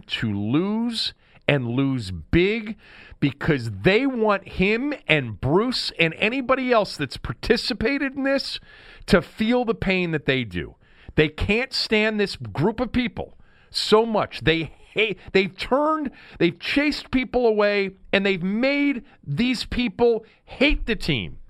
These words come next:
This is unique. I, I don't know if it's totally unique. There may be other organizations. Maybe Knick fans feel that way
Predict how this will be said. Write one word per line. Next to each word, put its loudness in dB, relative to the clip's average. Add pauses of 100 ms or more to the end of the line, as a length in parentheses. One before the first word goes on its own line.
(200)
This -2
is 0
unique. -2 (560)
I, 0
I 6
don't 2
know -4
if -2
it's -4
totally 0
unique. -2
There 2
may -2
be -2
other 0
organizations. -2
Maybe -2
Knick -2
fans -2
feel -4
that -2
way -2